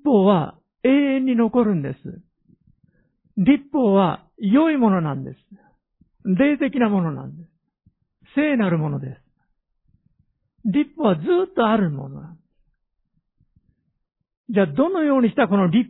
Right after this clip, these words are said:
法から解放されることができるか。イエス様は何をしてくださったか。妻が、自分が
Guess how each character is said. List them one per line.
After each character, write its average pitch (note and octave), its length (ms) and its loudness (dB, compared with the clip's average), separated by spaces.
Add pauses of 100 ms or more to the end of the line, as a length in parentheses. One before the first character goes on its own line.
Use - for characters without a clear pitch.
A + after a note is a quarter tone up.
法 G#3 160 0
か F3+ 80 -2
ら D#3 140 -2
解 A#3 340 -2
放 G#3+ 220 -2
さ A3 120 -2
れ G#3+ 120 -2
る G#3+ 80 -4
こ C4 100 -10
と A3 100 -6
が F#3 120 -2
で G3+ 140 -2
き G3+ 140 -8
る A#3 120 -6
か。 G#3+ 240 -12 (1300)
イ A#3 120 4
エ C#4 100 4
ス - 100 -10
様 B3+ 160 2
は G#3+ 40 -2
何 C4 280 2
を A3 60 4
し - 80 -4
て G3 100 0
く - 80 -8
だ D#3 120 -2
さ F3 100 -6
っ D3+ 100 -8
た C3+ 120 -12
か。 C3+ 200 -12 (3750)
妻 C4 220 -4
が、 E3 160 -4
自 E3+ 240 -4
分 C#4+ 200 -6
が A#3 120 2